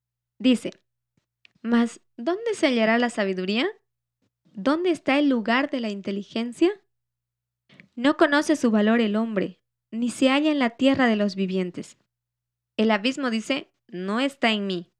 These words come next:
El mar dijo, 'Ni conmigo.' No se dará por oro, ni su precio será a peso de plata.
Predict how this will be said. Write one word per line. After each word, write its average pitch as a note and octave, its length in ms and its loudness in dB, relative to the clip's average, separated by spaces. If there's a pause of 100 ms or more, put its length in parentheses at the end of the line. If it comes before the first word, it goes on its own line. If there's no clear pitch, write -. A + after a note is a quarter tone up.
(720)
El G3 220 -2
mar B3 320 2
dijo, A#3+ 480 0 (280)
'Ni A3+ 260 -6
conmigo.' F4 580 -4 (1120)
No B3+ 320 -2
se D4 220 0
dará A#3+ 500 0 (500)
por A3+ 380 -4
oro, B3+ 560 4 (560)
ni C4 200 -8
su B3+ 180 -10
precio C#4 680 -2 (260)
será A#3+ 520 -2
a A#3+ 260 -2
peso B3 320 -6
de A#3+ 140 -4
plata. F#3+ 580 -4